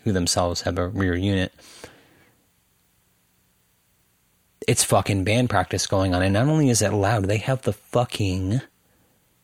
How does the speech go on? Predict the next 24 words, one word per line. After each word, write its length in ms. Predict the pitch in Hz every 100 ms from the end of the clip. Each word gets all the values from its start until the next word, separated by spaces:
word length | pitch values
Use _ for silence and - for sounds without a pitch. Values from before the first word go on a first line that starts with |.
| _ _ _ _ 185
uh, 280 | 185 180 165
they 220 | 180 185
have 340 | 143 135 117
the 160 | 113 98
fucking 1160 | - - 185 208 - - 120 127 151 185 214 190 - _ _ 101 98
door 300 | 117 156 139
open. 460 | 98 92 104 135 120 _ _ _ _ _ _ _ _ _ _ _ _ _ _ _ _ _ _ _
And 160 | 110 127
I 140 | 131
was 240 | 135 117
like, 340 | 110 101 98 - - _
"Well, 300 | 107 101 90
now 340 | 92 98 127 143
we've 220 | 127 -
crossed 380 | 113 107 - 110
over 280 | 98 98
into 300 | 98 92 98
a 60 | 87
whole 260 | - 104 95
other 180 | 90
territory. 680 | 82 - 90 85 - - 98 - _ _ _ _ _ _ _ _ _ _
We're 100 | 117
beyond 540 | 107 104 107 120 131 117
inconsiderate." 720 | 107 101 92 - 95 90 -